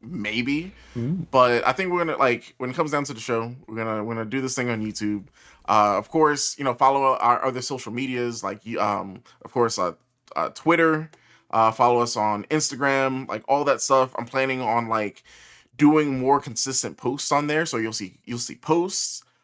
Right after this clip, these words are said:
Speaker 1: Uh, TikTok, all, all my TikTokers.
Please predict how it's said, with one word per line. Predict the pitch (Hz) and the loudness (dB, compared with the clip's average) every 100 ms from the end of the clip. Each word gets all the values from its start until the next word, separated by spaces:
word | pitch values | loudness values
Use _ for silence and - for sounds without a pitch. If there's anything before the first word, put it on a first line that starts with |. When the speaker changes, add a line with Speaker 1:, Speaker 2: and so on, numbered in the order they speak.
| _ 113 | _ 0
Speaker 1:
Uh, | 110 | 0
TikTok, | 101 - 220 214 262 - - _ _ _ _ _ - | 2 0 2 2 0 -2 -20 _ _ _ _ _ -2
all, | 151 175 | 4 4
all | 151 165 | 4 2
my | 160 | 2
TikTokers. | 202 185 202 - 208 240 - | 0 2 0 0 -6 -10 -16